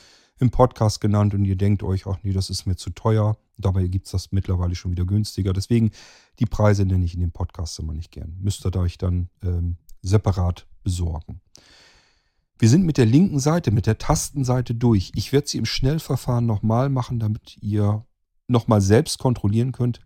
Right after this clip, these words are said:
hab ich's mir se-, hab ich's mir selbst richtig gemerkt. Linke Seite des Gerätes, obere Taste, Aufnahme lauter, darunter Aufnahme leiser,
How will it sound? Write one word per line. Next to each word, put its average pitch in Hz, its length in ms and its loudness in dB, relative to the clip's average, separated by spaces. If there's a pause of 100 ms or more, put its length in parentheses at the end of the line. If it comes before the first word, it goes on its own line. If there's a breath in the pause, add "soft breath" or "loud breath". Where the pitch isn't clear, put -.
(120)
hab 120 200 4
ich's - 160 -2
mir 127 140 2
se-, 110 220 0
hab 139 160 0
ich's - 160 -4
mir 127 100 2
selbst 147 360 0
richtig 110 340 -6
gemerkt. 107 560 -4 (1300 loud breath)
Linke 160 300 6
Seite 120 340 2
des 123 220 -4
Gerätes, 107 680 -4 (120)
obere 139 380 4
Taste, - 560 -4 (880)
Aufnahme 113 500 2
lauter, 92 600 -2 (500)
darunter 120 560 2
Aufnahme 101 460 -2
leiser, 87 640 -2